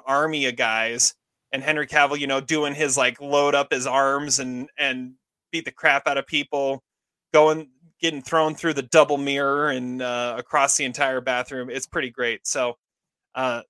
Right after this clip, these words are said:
that, that's my tie for number two is, uh, the two best bathroom fight scenes in Casino Royale and Mission Impossible Fallout.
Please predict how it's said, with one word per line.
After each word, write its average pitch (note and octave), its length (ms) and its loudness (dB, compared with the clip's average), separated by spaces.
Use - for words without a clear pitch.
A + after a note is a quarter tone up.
that, D#3 220 4
that's E3+ 200 0
my D#3+ 100 2
tie C#3 240 4
for C#3+ 120 -10
number C3 220 -4
two A#2+ 380 -6
is, A#2+ 280 -4
uh, A#2 140 -4
the A#2+ 120 -18
two D#3+ 200 -2
best C#3+ 260 2
bathroom B2 340 -4
fight A#2 320 -6
scenes A2+ 320 -10
in A2+ 120 -16
Casino C3 380 0
Royale A2+ 420 -2
and A2+ 100 -10
Mission A2+ 240 -10
Impossible A2+ 480 -8
Fallout. G#2+ 320 -10